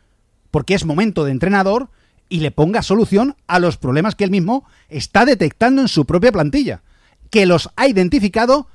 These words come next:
y los ha señalizado. Ahora tiene que repararlos, tiene que tratar de arreglarlos.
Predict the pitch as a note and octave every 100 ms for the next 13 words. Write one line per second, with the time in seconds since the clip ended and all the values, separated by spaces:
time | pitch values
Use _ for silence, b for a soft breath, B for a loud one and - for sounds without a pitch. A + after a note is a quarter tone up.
0 | _ _ _ E3 B2+ A#2+ - F#3 - A#3
1 | E3 B2 - B3+ A#3+ - _ _ _ _
2 | _ _ _ _ _ _ _ - C3+ F3
3 | D3+ F3 A3 F#3+ D3+ G#2 A#2 A3 A2+ -
4 | - _ _ - _ - F#3 A3 G3 D3
5 | C3+ D#3+ F3 G#3+ C#3 F#3 G3+ G#2 -